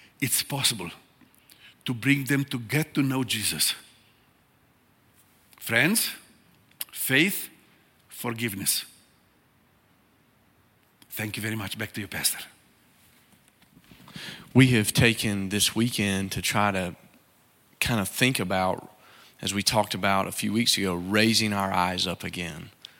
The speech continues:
Speaker 2: and re-engaging the mission that God has for us.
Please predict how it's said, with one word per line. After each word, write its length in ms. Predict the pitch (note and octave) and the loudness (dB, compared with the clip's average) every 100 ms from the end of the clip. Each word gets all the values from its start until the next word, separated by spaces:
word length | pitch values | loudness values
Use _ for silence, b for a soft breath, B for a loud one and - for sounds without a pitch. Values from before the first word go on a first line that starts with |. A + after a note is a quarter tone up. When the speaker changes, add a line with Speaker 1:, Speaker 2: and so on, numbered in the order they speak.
| B B B B B | B B B B B
Speaker 2:
and 240 | G#2+ G2+ | -4 0
re-engaging 720 | G#2 A2+ G#2+ G#2 A2 G2 G2+ | 2 4 4 4 4 4 0
the 60 | G2 | 0
mission 560 | G2 A2 A2+ - G2 F#2 | 0 2 4 2 -2 -6
that 140 | D#2+ | -6
God 280 | G2+ F2+ F2+ | -2 -2 -2
has 340 | G2 F#2+ G2 | -2 -2 0
for 380 | - F2+ F2+ F#2 | -2 -4 -4 -6
us. 340 | F#2 F2+ - | -4 -2 -2